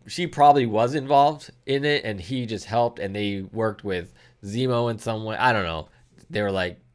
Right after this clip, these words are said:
"We need somebody. Hey, Zemo, do you have somebody we can use to, you know, cover this or help this out?" So,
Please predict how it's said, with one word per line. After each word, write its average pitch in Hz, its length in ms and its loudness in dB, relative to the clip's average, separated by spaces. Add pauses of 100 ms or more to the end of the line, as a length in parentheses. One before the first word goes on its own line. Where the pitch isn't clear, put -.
"We 107 100 -8
need 120 200 -4
somebody. 107 380 -2
Hey, 95 100 -2
Zemo, 95 380 -4
do 87 80 -8
you 90 80 -6
have 98 160 -4
somebody 104 320 -6
we 98 140 -6
can 92 180 -12
use 98 300 -6
to, 87 380 -10 (520)
you 101 100 -12
know, 90 120 -4
cover 104 440 -4
this 98 220 -6
or 85 240 -6
help - 260 -6
this 95 160 -10
out?" 101 260 -4
So, 101 320 0